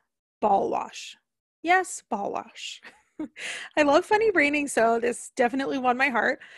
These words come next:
It is a body wash and skincare company for men, and I find it hilarious. If you have a man with a good sense of humor, I bet he would love this. <laughs>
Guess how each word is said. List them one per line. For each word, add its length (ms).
It 120
is 120
a 60
body 420
wash 320
and 140
skincare 480
company 480
for 120
men, 300
and 160
I 100
find 380
it 80
hilarious. 680
If 120
you 120
have 100
a 40
man 540
with 280
a 60
good 260
sense 220
of 80
humor, 580
I 160
bet 160
he 120
would 160
love 200
this. 600
<laughs> 40